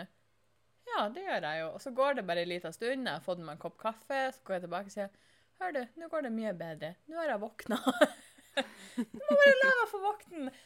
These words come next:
Men så begynner, så hoster jeg litt, fordi at nå har vi ekstremt værskifte her oppe. Vi går ifra mildvær til pestkaldt mildvær, pestkaldt, pestkaldt mildvær.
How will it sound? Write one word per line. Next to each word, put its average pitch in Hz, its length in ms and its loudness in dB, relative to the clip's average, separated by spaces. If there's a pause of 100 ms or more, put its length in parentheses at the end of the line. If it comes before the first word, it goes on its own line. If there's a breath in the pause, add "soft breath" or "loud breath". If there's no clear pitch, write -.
(120 loud breath)
Men 311 180 -2
så 359 100 -10
begynner, 339 320 -8
så 320 160 -8
hoster 285 460 -4
jeg 180 80 -6
litt, 190 300 -6
fordi 208 200 -6
at 190 240 0
nå 247 160 -8
har 302 240 0
vi 196 140 -6
ekstremt 214 760 -6 (220)
værskifte 202 840 -6
her 156 220 -4
oppe. 160 240 -10 (400 soft breath)
Vi 240 100 -6
går 226 300 2
ifra 165 180 -6
mildvær 277 480 -2
til 175 80 -12
pestkaldt - 580 -4
mildvær, 196 460 -6
pestkaldt, - 640 -2
pestkaldt - 560 -2
mildvær. 262 480 2